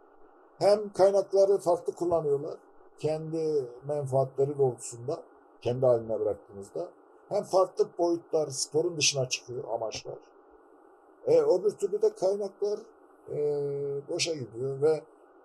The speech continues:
ürün ortaya çıkıyor. Yani kendi haline, kendi kendini yönetemiyor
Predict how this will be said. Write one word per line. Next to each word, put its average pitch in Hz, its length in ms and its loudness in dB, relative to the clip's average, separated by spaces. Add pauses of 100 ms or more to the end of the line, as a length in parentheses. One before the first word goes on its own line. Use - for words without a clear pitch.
(140)
ürün 196 260 0
ortaya 135 380 4
çıkıyor. - 440 -12
Yani 113 340 -4
kendi 135 300 0
haline, 113 460 -2
kendi 156 240 -6
kendini 180 300 2
yönetemiyor 156 540 2